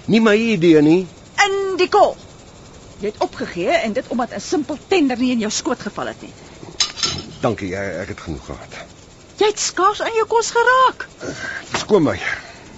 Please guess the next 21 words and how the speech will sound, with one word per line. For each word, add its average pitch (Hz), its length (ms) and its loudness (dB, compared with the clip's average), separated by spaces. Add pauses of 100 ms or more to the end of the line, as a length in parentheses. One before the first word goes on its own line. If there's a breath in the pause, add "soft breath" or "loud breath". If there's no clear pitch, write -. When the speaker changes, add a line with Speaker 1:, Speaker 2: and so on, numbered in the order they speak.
(120)
Speaker 2:
Dan 349 200 2
vra 427 280 0 (140)
jy 359 140 0
nog 214 280 -4
hoekom 254 280 -4
ek - 160 -8
gaste 311 320 -4
vir - 140 -6
ete 330 180 -4
wil 269 160 -4
nooi. - 200 -14 (280)
Jy 294 200 4
waardeer 330 460 2
nooit 359 260 2
my 294 120 2
moeite 233 300 0
nie. - 280 -14
Speaker 1:
Ek 160 300 2
gaan 127 300 2
stoep - 380 -4
toe. 80 120 -10